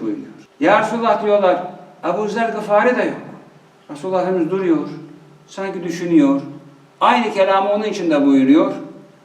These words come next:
"Hayırsa size ulaştırır, değilse sizden uzaklaştırmıştır." derken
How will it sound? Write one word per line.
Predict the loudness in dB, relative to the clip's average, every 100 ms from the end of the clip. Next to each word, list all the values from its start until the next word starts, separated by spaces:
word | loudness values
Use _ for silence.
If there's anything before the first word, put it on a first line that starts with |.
| _
"Hayırsa | -2 0 0 -2 -4
size | 2 2
ulaştırır, | 4 4 2 0 -4 -4 0
değilse | 4 4 2 -2
sizden | -2 0
uzaklaştırmıştır." | 2 0 0 -2 -2 -4 -4 -6 -8 -8 2
derken | 4 4 4 8 8 6 -2